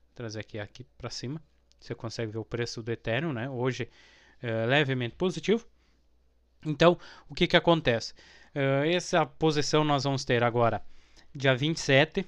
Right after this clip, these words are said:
né? Eh, nesse sábado vamos ter a questão do,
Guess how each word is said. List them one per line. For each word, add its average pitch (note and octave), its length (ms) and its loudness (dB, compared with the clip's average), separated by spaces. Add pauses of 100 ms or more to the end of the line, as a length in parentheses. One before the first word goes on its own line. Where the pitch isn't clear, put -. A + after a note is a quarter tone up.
(140)
né? B2 300 -4 (120)
Eh, A#2+ 320 -2
nesse D3 300 0
sábado B2+ 480 0 (380)
vamos A#2 200 -6
ter B2+ 200 2
a B2 80 2
questão B2 520 -2
do, A2 760 -6